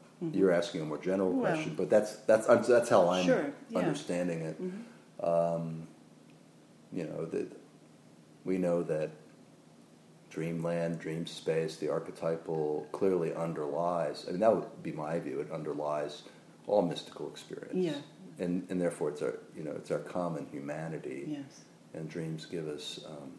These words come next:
Speaker 2: uh, a language. Um, I was, I, I've been reading Keats, and I just, this pops into my head, but he said something really interesting about Shakespeare.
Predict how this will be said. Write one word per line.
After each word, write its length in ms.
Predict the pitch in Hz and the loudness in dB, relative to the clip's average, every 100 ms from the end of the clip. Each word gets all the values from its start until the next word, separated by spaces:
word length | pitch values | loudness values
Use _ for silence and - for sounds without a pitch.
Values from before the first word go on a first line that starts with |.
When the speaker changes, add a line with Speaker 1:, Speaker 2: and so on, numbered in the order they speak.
| - - - - - - - - - - | -20 -20 -20 -20 -20 -20 -20 -20 -20 -20
Speaker 2:
uh, 1600 | - - - - - - - - - - - - - - - 78 | -18 -18 -20 -20 -20 -20 -20 -20 -20 -20 -20 -20 -20 -20 -20 -12
a 40 | 76 | -10
language. 840 | 71 76 80 78 - - - - - | -8 -8 -8 -10 -12 -12 -14 -16 -10
Um, 320 | 85 80 78 78 - - - - - - - - - - - - - | -6 -4 -6 -8 -16 -20 -20 -20 -20 -20 -20 -18 -18 -18 -18 -18 -2
I 100 | 107 | 2
was, 240 | 107 - - | 2 0 2
I, 40 | |
I've 340 | 127 - 120 147 | 4 4 2 8
been 80 | |
reading 220 | 139 160 95 | 8 8 6
Keats, 380 | 131 92 - | 6 4 2
and 360 | 98 95 104 - | -2 -2 -2 4
I 100 | 110 | 6
just, 340 | 107 107 - - | 6 2 -4 -2
this 180 | 98 | -2
pops 320 | - 123 110 - | 10 12 12 8
into 140 | 90 | 4
my 140 | 82 | 4
head, 260 | 82 98 82 | 8 8 6
but 80 | 85 | 2
he 100 | 90 | 2
said 220 | 104 90 | 2 2
something 280 | 92 82 85 | 0 -2 0
really 200 | 82 71 | 0 0
interesting 500 | 90 - - 90 82 | -2 -4 -4 -2 0
about 180 | 78 - | 0 0
Shakespeare. 680 | - 92 - - 80 80 | 4 4 4 0 2 2